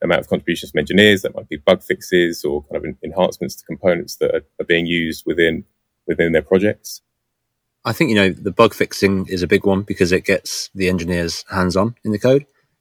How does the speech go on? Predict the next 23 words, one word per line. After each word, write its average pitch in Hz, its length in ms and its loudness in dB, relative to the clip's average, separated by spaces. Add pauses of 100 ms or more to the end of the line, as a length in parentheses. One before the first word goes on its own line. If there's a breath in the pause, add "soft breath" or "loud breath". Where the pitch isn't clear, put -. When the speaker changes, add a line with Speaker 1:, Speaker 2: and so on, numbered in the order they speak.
(320)
Speaker 2:
And, 104 160 6
you 110 80 8
know, 104 80 6
we're, 107 240 6
we're 113 200 6
actually - 320 0
imminently 98 680 0 (320)
open 101 220 0
sourcing 107 600 2
Newskit 110 340 0
as 98 120 -4
well. 113 300 4 (560)
So, 101 180 4
you 101 140 6
know, 87 240 -2 (380)
why 110 200 6
can't 104 220 2
Newskit 101 340 0
be 95 160 2
the 90 460 0
design 95 240 4
system 87 340 -6
for 85 320 -6